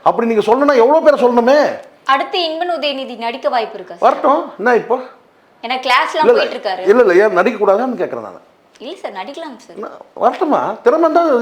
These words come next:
Speaker 1: ஏத்துக்க போறாங்க, இல்ல புறந்தள்ள போறாங்க. மு க முத்து கொண்டு வந்தாங்க, புறந்தள்ளிட்டாங்க. மு க ஸ்டாலின் கூட வந்து நடிச்சாரு தான்.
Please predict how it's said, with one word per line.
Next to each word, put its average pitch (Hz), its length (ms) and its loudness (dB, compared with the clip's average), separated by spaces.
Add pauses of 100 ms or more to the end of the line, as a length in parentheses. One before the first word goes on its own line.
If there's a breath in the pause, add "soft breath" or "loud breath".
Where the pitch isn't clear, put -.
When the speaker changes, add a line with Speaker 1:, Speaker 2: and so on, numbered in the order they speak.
Speaker 1:
ஏத்துக்க 233 280 -2
போறாங்க, 165 220 0 (680)
இல்ல 277 160 2
புறந்தள்ள 262 380 2
போறாங்க. 143 240 0 (760 soft breath)
மு 247 100 0
க 277 140 4
முத்து 262 240 0
கொண்டு 226 220 4
வந்தாங்க, 160 460 0 (560)
புறந்தள்ளிட்டாங்க. 196 560 2 (920)
மு 247 120 2
க 269 140 4
ஸ்டாலின் 262 280 2
கூட 277 140 2
வந்து 233 240 2
நடிச்சாரு 190 400 2
தான். 135 260 -2